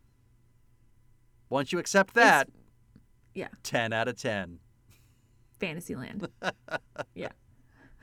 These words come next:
Speaker 1: All right, Chew. Anything left for the fucking magnificent Roadhouse?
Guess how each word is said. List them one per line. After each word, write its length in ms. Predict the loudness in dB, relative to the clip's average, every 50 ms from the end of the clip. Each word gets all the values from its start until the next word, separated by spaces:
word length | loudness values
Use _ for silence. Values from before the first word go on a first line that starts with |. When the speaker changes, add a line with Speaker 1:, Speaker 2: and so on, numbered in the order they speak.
| -20 -20 -2 0 0 0 0 -8 -20 -20 _ -20 -20 -20 -20 -20 -20 -20 -20 -20 -20 -20 -20 -20 -20 -20 -20 -20 2 6
Speaker 1:
All 160 | 8 10 10
right, 260 | 12 12 10 10 8
Chew. 540 | 6 2 2 4 6 6 6 4 4 2 -2 -8 -18 _ -20 -12 0
Anything 500 | 2 2 4 4 4 4 4 4 4 6
left 400 | 6 8 8 6 4 2 -8 -18 -20 -20
for 320 | -20 -8 0 4 4 4
the 180 | 6 4 2 2
fucking 720 | 0 -6 -16 2 4 4 4 4 2 -2 -2 -2 -2 -2
magnificent 840 | 0 0 0 0 -2 -2 0 0 0 0 -2 -6 -6 -6 -6 -6 -6 -4
Roadhouse? 840 | 0 2 4 4 2 2 2 2 4 4 2 0 -4 -10 -16 -20